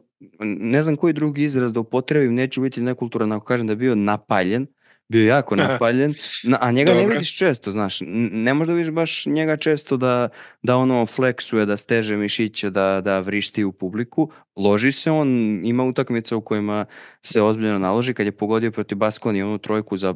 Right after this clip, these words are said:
Speaker 1: m, kad je Zvezda prišla na pola koša za ostatka, kad se
Speaker 2: Jasno.
Speaker 1: nije srušila arena, tad si video na njemu ozbiljnu reakciju, ali nema on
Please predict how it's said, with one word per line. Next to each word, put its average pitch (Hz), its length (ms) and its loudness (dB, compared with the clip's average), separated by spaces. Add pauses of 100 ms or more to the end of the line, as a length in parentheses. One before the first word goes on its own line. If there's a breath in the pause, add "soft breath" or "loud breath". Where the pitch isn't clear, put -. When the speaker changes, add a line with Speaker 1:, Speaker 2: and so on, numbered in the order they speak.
Speaker 1:
m, 82 480 -8
kad 104 120 -2
je 92 40 -2
Zvezda 101 240 -2
prišla 110 320 -6
na 92 120 -2
pola 98 280 0
koša 101 380 -4
za 90 120 -4
ostatka, 101 520 -2
kad - 120 -18
se 123 80 -4
Speaker 2:
Jasno. 123 320 0
Speaker 1:
nije 113 140 2
srušila 104 580 -2
arena, 98 440 0
tad 104 320 -2
si - 180 -2
video 113 280 2
na 113 120 0
njemu 113 440 0 (300 loud breath)
ozbiljnu 107 480 2
reakciju, 95 520 0
ali 107 280 0 (220 loud breath)
nema 127 340 4
on 139 240 2